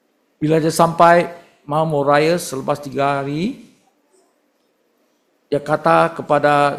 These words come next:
servant dia, dia bawa servant dengan, dengan angkat kayu lah, angkat, ah,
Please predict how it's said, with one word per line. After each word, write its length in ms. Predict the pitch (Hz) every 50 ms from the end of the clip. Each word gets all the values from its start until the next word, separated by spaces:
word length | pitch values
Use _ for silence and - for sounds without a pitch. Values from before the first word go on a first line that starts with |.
| - -
servant 480 | - - 170 160 139 160 170 165 156
dia, 260 | 151 147 151 190 226 - - - - - _ _ _ _ _ _ _ _ _ _ _
dia 80 | - 147
bawa 320 | 143 139 139 139 - -
servant 320 | - 156 139 131 143 143
dengan, 320 | 135 127 127 131 131 131 120 107 - - _ _ _ _ _ _
dengan 320 | _ - 131 131 131 123 120 - -
angkat 480 | - - - - - - - - -
kayu 460 | - 131 139 139 135 143 139 139 139 135
lah, 400 | 135 131 135 131 131 127 127 131
angkat, 200 | - - 131 131
ah, 140 | - 135 185